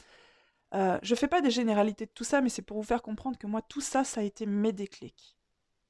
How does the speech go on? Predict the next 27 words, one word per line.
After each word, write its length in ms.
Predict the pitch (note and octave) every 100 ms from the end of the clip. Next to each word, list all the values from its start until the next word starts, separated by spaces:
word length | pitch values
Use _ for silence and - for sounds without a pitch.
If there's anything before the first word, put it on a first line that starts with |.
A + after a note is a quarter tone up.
| _
Ça 160 | -
a 20 | G#3+
été 160 | A3+
mes 200 | A3+ B3+
déclics, 500 | A3 G#3 - G3+ G#3
ça 160 | - G3+
a 20 |
été 200 | G3+ G#3+
ce 100 | -
qui 140 | -
a 60 | G3
rempli 260 | F#3+ F#3+ C4
mon 200 | B3 F#3
vase, 440 | E3+ F3 G#3 F3 - - _
goutte 320 | F3+ G#3+ F3+ E3+
d'eau 200 | A#3 G#3
après 300 | - G3+ F#3+
goutte 280 | F#3 E3+
d'eau, 180 | F#3+ B3+
de 100 | G#3
manière 380 | F#3+ F3 G3 A3
à 60 | F#3
ce 80 |
qu'à 80 | -
un 40 | G3
moment 240 | A3+ B3+
donné, 360 | G3+ F#3+ G3+